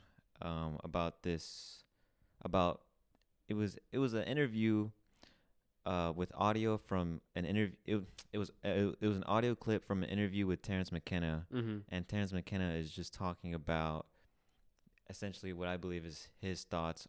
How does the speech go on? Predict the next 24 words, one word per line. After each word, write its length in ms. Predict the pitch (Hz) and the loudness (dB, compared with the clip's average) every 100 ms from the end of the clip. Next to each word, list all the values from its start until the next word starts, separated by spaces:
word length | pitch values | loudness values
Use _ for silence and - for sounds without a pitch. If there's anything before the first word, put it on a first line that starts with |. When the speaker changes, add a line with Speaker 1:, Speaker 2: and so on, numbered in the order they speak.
| - | -10
Speaker 1:
on 420 | 82 80 78 78 - | -6 -4 -4 -6 -6
our, 400 | 80 78 78 76 - | -4 -4 -4 -6 -8
on 160 | 78 87 | -6 -6
institutions. 680 | 98 - 110 - 73 - - | -6 -6 -8 -8 -12 -14 -8
What 120 | - | -4
are, 40 | 92 | -2
Speaker 2:
Mm-hmm. 60 | 95 | -2
Speaker 1:
what 120 | 92 | -2
are 80 | 87 | -2
his 120 | 85 | -4
thoughts 240 | 85 80 | -2 -2
on 80 | 80 | -4
institutions? 580 | 78 - 139 123 82 80 | -8 -4 -4 -4 -4 -4
And 120 | 80 | -4
he's 280 | 95 92 - _ - _ _ _ _ _ - | -4 -6 -12 _ -20 _ _ _ _ _ 0
basically 720 | 117 - - 104 98 92 90 _ _ - - _ _ - | 0 -2 -2 2 2 2 -2 _ _ -20 -20 _ _ -8
elaborating 880 | 92 90 98 107 95 90 85 82 85 | -4 0 2 2 0 0 -2 -4 -6
on 60 | 85 87 | -8 -6
how 480 | 87 82 80 76 78 - _ _ _ _ _ _ _ _ _ _ 104 | -4 -2 -2 -4 -8 -14 _ _ _ _ _ _ _ _ _ _ -6
institutions 840 | 107 - - 127 - 98 95 - _ 90 | -6 -6 -4 -4 -2 -4 -4 -8 _ -2
are 280 | 87 87 | 0 0
essentially, 880 | 82 - 104 - 95 92 90 87 82 - _ _ - _ - - - _ 92 | -2 -4 -4 -4 -2 -2 -2 -2 -6 -10 _ _ -20 _ -20 -20 -20 _ -4
they're 160 | 95 | -4
these, 220 | 92 82 | -2 -6